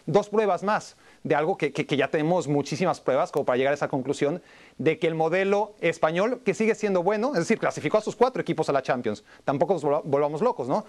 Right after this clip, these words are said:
Los cuatro equipos españoles, eh, igual que los alemanes, se metieron a octavos de final de la Champions, algo que no pudo hacer ni Inglaterra ni Italia.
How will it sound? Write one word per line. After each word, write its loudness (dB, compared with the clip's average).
Los -4
cuatro 2
equipos -2
españoles, 0
eh, 2
igual 2
que -4
los -2
alemanes, 0
se -4
metieron 0
a 2
octavos 0
de -2
final 0
de 0
la 0
Champions, -2
algo 0
que 0
no -2
pudo 0
hacer -2
ni 0
Inglaterra 2
ni -4
Italia. 2